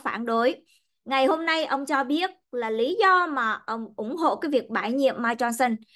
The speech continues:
đó là ba vấn đề. Thứ nhất là đưa cái gói viện trợ cho Ukraine ra sàn Hạ viện để bỏ phiếu. Thứ hai nữa là cái dự luật về chi tiêu chính phủ mà ông Mike Johnson đã đạt được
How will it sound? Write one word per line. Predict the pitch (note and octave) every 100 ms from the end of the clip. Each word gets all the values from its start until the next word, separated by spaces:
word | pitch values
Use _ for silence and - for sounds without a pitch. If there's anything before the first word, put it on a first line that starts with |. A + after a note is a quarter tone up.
| - _
đó | A3 A3+
là | D#4+ C#4+
ba | G#3 C4+ D#4 D#4
vấn | C4 C4 C4+ E4+
đề. | C#4 A#3+ G3 _ _ -
Thứ | D#4
nhất | F#4 G4 -
là | A3+ A3 E3+ C4
đưa | E4+ E4+ D#4+ - _ -
cái | E4 A3+
gói | B3+ C4+ D#4
viện | F#4+ B3+ A3
trợ | B3+ G#3+
cho | C#4 C4+ C4
Ukraine | C4+ C#4 C4+ C4 B3
ra | D4+ D4+ D4+
sàn | C#4 A3+ G#3
Hạ | G#3+ D#3 A3+
viện | A3+ F#3 -
để | F3 F3
bỏ | A3 F3
phiếu. | A3+ A3 A#3+ D#4 - _ _ _ - _ -
Thứ | G4+ G4
hai | D#4+ D#4
nữa | D#4 B3+ G3 A3 D#4+ F#4 _ _ _ -
là | A#3+ B3+ A#3
cái | - - F#4+
dự | B3 C4+ B3+ G3+
luật | B3+ B3+ - _ _ _ _ _
về | G#3 B3 A#3 A3+
chi | D#4+ D#4+ D#4+
tiêu | E4 D#4+ D4+ D4+
chính | C#4+ D4+ -
phủ | A#3+ D3 A#3+ G4 - _ _ -
mà | A3+ A3 G3+ -
ông | C4 C#4
Mike | C4+ C4+ C4+
Johnson | C4+ C4 C4+ B3+ B3+ A3
đã | G#3+
đạt | B3 B3+ A#3+
được | A#3+